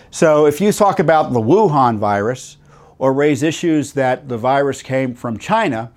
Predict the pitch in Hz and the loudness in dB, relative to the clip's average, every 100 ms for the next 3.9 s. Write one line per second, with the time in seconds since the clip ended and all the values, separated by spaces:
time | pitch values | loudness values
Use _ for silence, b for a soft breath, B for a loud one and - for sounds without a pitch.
0 | b b b - 135 131 _ 185 185 143 | b b b -4 -4 -4 _ -2 -2 0
1 | 143 127 139 131 131 - 123 120 151 147 | -2 0 0 0 -4 -4 -4 -2 -2 -2
2 | 117 107 110 110 107 - 113 110 104 101 | -4 -6 -6 -8 -10 -8 -6 -4 -6 -8
3 | 104 - 117 110 175 160 - - 95 | -10 -8 -8 -4 -2 -2 -4 -14 -16